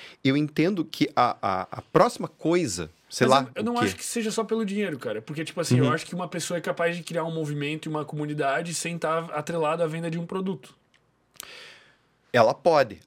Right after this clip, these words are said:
Speaker 1: Agora, se não tiver algum tipo de incentivo financeiro, é,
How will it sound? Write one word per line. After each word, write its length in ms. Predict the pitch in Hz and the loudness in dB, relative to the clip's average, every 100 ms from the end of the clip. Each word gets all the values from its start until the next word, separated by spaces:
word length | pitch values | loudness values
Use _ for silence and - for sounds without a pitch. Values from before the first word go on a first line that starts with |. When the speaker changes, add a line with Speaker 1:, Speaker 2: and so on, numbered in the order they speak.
| - | -2
Speaker 1:
Agora, 520 | 113 110 117 110 113 - | 0 4 4 4 0 -4
se 240 | - - | -4 0
não 240 | 131 151 | 2 2
tiver 320 | 196 - 147 135 | 0 0 4 4
algum 400 | 127 117 127 170 | 4 -2 -8 -6
tipo 280 | - 156 131 | -6 -8 -8
de 160 | 131 | -4
incentivo 720 | 123 - 117 107 - 123 117 | -4 -2 -4 -2 -2 -2 -4
financeiro, 920 | 104 - 107 104 101 - 135 165 101 - _ | -8 -4 -2 -4 -6 -2 0 0 -4 -10 _
é, 440 | - 104 101 101 | -2 2 4 2